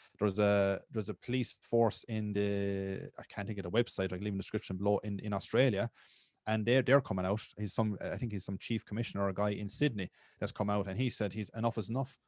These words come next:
He says, "People need to be held accountable. What's, what's going on here and what we're being asked to do to our people," he says, "is just not humane. It's not right.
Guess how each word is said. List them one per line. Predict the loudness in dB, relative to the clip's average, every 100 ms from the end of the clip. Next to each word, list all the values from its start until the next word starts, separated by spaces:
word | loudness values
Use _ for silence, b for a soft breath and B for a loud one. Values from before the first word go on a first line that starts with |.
| _ _
He | -4
says, | -2 -4 -8 -18 -6
"People | -4 -2
need | -2
to | -2
be |
held | -2 -2
accountable. | 0 -2 0 -2
What's, | -2 -4 -2
what's | 0 0
going | 2 2
on | 2
here | 2 2 b b
and | 0
what | 4
we're | 4
being | 2
asked | 0 -2
to | 0
do | 0 2
to | 0
our |
people," | -2 -4 -4
he | -4
says, | -2 -4 b b b -6
"is |
just | -2 0
not | 0
humane. | -2 0 0 0
It's | 0
not | 0 2
right. | 0